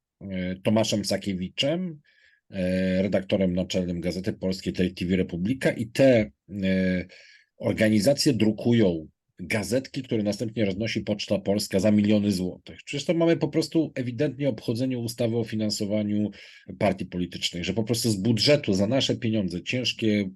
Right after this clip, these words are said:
podatki, które płacimy państwu po to, żeby było na leczenie dla ludzi, na, na waloryzację rent i emerytów, to oni opłacają kampanię wyborczą. I Duda zakłada, że nic się nie wydarzy, że on po prostu kończy kadencję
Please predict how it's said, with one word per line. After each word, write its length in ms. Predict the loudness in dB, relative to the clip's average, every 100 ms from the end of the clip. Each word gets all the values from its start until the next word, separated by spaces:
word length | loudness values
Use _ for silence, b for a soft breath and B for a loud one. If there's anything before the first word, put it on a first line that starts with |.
| _
podatki, 440 | -4 -2 -2 -4 -8
które 220 | -4 -2
płacimy 640 | 0 2 2 0 0 -6 -10 B B 0
państwu 420 | 4 4 2 -4
po 120 | -4
to, 120 | -4
żeby 220 | 0 0 2
było 240 | 2 2
na 140 | 2
leczenie 500 | 2 2 0 0 0
dla 140 | 2 2
ludzi, 380 | 0 -4 -8 -14
na, 440 | -10 -4 0 0 0 -4
na 260 | -6 0 2
waloryzację 760 | 4 4 4 2 0 0 0 0
rent 240 | -2 -4
i 80 | -4
emerytów, 520 | -2 -2 -2 -6 -8
to 100 | -4
oni 180 | 0 0
opłacają 480 | 2 0 0 -2 0
kampanię 420 | -2 -2 -4 -4
wyborczą. 520 | -6 -10 -12 -12 -14 -16 B B B _ -4
I 160 | -4 2
Duda 300 | 4 6 6
zakłada, 420 | 4 6 6 6
że 100 | 4
nic 140 | 2
się 200 | 2 2
nie 100 | 2
wydarzy, 580 | 2 2 2 2 0 0
że 140 | 0
on 100 | 0
po 100 | 0
prostu 300 | -4 -4 -6
kończy 320 | -4 -4 -2 -2
kadencję 720 | 0 0 -2 -2 -2 0